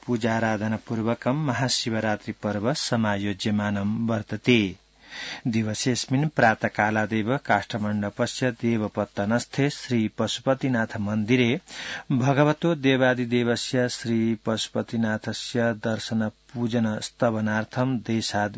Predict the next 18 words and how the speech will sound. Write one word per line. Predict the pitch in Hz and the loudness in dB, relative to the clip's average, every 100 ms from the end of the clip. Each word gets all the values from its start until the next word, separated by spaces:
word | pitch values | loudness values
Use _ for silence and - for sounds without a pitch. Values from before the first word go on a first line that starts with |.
| 120 | -4
विदेशाच्च | 117 107 104 - 117 - 147 | -4 -2 -2 2 2 2 -2
पारे | 135 - 107 104 101 | 0 2 2 2 -2
लक्ष्यशः | 104 - 127 120 139 135 147 - - - - | -2 -2 -4 -2 0 0 -2 -4 -14 -14 -8
श्रद्धालवो | - 135 127 127 147 135 117 113 | -2 0 0 0 2 2 0 -2
भक्तजनाः | 92 110 - 104 104 104 113 | -4 -6 -4 -2 -2 -2 -2
उपस्थिताः | 107 - - 107 - 107 107 101 101 101 | -4 -8 -6 -6 -6 -6 -2 -2 -2 -4
सन्ति। | - - 107 113 143 120 95 82 _ _ - - - - - - | -4 -4 -6 -2 4 4 4 -2 _ _ -20 -20 -14 -10 -8 -2
पशुपतिरिः | 123 - 107 104 120 120 117 135 | -2 -2 -4 -2 0 2 2 2
नेपालस्य | 113 101 110 104 110 - 117 104 | 2 0 2 0 0 -2 -2 -2
एव | 101 | 0
न | 104 127 | 0 0
अपितु | 127 - 101 - 110 107 107 107 - _ - | 0 -2 -6 -4 -4 -2 -2 -4 -6 _ 0
अशेष | 120 - 147 - | 2 6 4 4
विश्ववर्तीनां | 110 107 - 113 104 107 - 123 120 139 131 | 0 0 -2 -2 -2 -2 0 2 2 2 0
हिन्दू | 123 117 | 0 0
धर्मावलम्बिनाम् | 98 104 113 107 104 104 104 110 113 113 147 - - | -2 -2 0 0 0 0 0 0 2 2 0 -4 0
आराध्य | 117 113 110 107 107 | 2 2 0 0 -4
देवोऽस्ति। | 101 107 101 104 - 127 113 | -2 -4 -2 -6 0 4 4